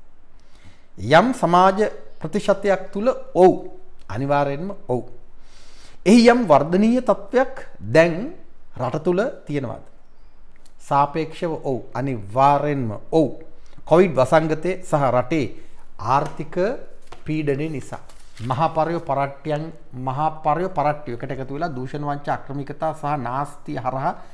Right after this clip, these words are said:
රාජ්‍ය පාලනය බිඳවට්ටල මේ තත්ත්වය ඇති කිරුවද? ඔව්, ඔව්, ඔව්, ඔව්.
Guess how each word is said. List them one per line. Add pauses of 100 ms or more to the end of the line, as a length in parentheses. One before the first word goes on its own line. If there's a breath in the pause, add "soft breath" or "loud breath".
(220 loud breath)
රාජ්‍ය
පාලනය
බිඳවට්ටල
මේ
තත්ත්වය
ඇති
කිරුවද? (240)
ඔව්, (120)
ඔව්, (140)
ඔව්, (120)
ඔව්.